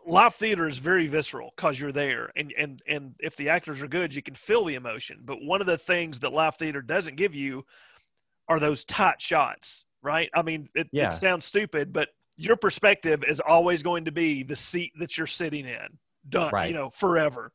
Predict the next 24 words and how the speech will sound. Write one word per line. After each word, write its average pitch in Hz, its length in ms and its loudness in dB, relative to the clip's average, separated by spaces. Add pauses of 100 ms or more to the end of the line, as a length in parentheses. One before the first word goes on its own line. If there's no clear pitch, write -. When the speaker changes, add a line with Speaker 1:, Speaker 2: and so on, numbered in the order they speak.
Speaker 1:
for 160 140 -6
that 147 160 2
entire 139 420 -2
play. 127 440 -8 (160)
Whereas 151 360 2
movies 147 840 -6 (640)
allow 147 680 2 (200)
the 160 120 -6
director, 123 800 -6
like 127 220 -8
Hitchcock, 123 520 -6 (120)
to 131 100 -16
do 143 300 -4
a - 40 0
lot 135 640 2
of 135 100 -8
different - 360 -12
things - 640 -10
with - 240 -14
perspective, 135 840 -6 (440)
whether 143 240 -6
it's - 180 -14
objective, 131 640 -4
subjective, 123 920 -8